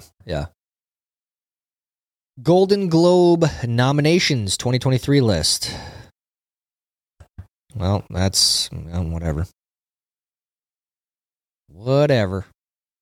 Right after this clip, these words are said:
If, uh, Yellowstone doesn't win everything, then it's, it's rigged. Five, Sam Bankman-Fried. We might as well jump into this one right now. So Sam Bankman-Fried, if you haven't been paying attention, we kind of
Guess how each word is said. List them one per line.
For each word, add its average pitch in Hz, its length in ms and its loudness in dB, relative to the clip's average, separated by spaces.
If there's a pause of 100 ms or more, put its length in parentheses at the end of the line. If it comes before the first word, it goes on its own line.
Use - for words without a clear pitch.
(520)
If, 104 240 -4
uh, 110 200 2
Yellowstone 143 500 2
doesn't 127 240 2
win 113 120 0
everything, 110 520 -2
then 95 320 -4
it's, - 360 -12
it's 87 200 -10
rigged. 80 260 -8 (680)
Five, 175 420 4
Sam 165 500 2
Bankman-Fried. 120 1600 -4 (1000)
We 110 80 -12
might 120 100 2
as 110 120 2
well 104 60 2
jump 101 260 0
into 90 120 -2
this 90 160 -2
one 85 100 -6
right 80 140 -6
now. 82 200 -6 (680)
So 127 140 0
Sam 190 360 2
Bankman-Fried, 151 760 0 (1080)
if 107 140 -4
you 113 60 0
haven't 180 260 2
been 180 120 0
paying 165 160 2
attention, 113 360 -2
we 80 80 -8
kind 139 240 0
of - 320 -6